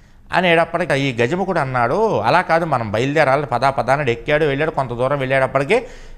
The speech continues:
అనింద్యుడికి నీరసం వచ్చేసింది. అంటే ఎలకకి, మూషికానికి నీరసం వచ్చేసింది.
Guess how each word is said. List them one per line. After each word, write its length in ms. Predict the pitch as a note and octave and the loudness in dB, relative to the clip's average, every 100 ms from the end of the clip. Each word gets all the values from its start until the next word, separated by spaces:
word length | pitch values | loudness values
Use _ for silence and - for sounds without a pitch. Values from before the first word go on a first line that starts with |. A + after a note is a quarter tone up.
| - | -4
అనింద్యుడికి 1300 | G2+ C#3+ B3 A#3+ F#3+ D#3+ D3 D3 E3+ G#2 A2 B2+ B2+ - - - - - | 0 0 0 -2 0 0 0 0 0 0 0 -2 -8 -14 -20 -20 -20 -12
నీరసం 480 | B2 B2 B2+ C#3+ E3 | -6 -2 -2 -2 -4
వచ్చేసింది. 460 | A2 G#2+ F#2 F2 D2 - | -6 -8 -8 -10 -12 -8
అంటే 180 | B2 D#3 | -4 0
ఎలకకి, 480 | G#2 C3+ D#3 C#3+ | 2 0 -2 -6
మూషికానికి 680 | A#2+ B2 D3+ F#3 D3 A#2+ C3 | -4 -4 -4 -4 -2 -4 -4
నీరసం 440 | C#3 B2 C#3 C#3 C#3+ | -6 -2 -2 -2 -6
వచ్చేసింది. 440 | - A#2+ G2+ G2+ | -6 -8 -8 -12